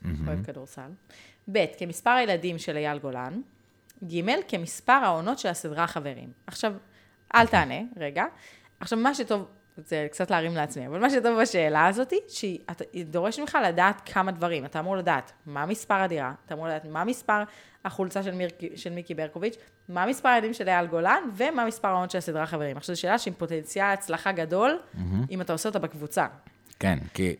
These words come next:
Speaker 1: מישהו ידע משהו.
Speaker 2: מישהו ידע פרט אחד
Speaker 1: אז, אז,
Speaker 2: לפחות.
Speaker 1: אז בוא נבחן אותה באמת בחוכבת, חוכמת
Speaker 2: בבקשה.
Speaker 1: המבחנים, כאילו. אה, מגניב, שאלה מגניבה. אחד, כאילו, יש את הרובד הראשון, אמרנו מי ראש הממשלה הראשון, או מה היה מספר הדירה שלהם. עשרים, שבע עשרה, חמש עשרה.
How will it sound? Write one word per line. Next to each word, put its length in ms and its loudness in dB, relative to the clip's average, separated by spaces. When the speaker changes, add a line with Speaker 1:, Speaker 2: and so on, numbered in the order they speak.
Speaker 1:
מישהו 320 6
ידע 220 6
משהו. 340 0
Speaker 2:
מישהו 200 -4
ידע 140 4
פרט 260 4
אחד 140 4
Speaker 1:
אז, 100 6
אז, 140 2
Speaker 2:
לפחות. 220 -4
Speaker 1:
אז 120 4
בוא 140 8
נבחן 300 6
אותה 200 6
באמת 340 4
בחוכבת, 560 4
חוכמת 420 6
Speaker 2:
בבקשה. 280 4
Speaker 1:
המבחנים, 380 6
כאילו. 360 -2
אה, 120 6
מגניב, 380 4
שאלה 200 6
מגניבה. 400 6
אחד, 280 4
כאילו, 300 4
יש 180 4
את 140 -2
הרובד 400 6
הראשון, 460 2
אמרנו 340 4
מי 120 6
ראש 180 2
הממשלה 380 2
הראשון, 400 4
או 180 6
מה 220 6
היה 140 6
מספר 400 4
הדירה 300 2
שלהם. 300 -4
עשרים, 480 0
שבע 240 2
עשרה, 300 2
חמש 280 0
עשרה. 260 -8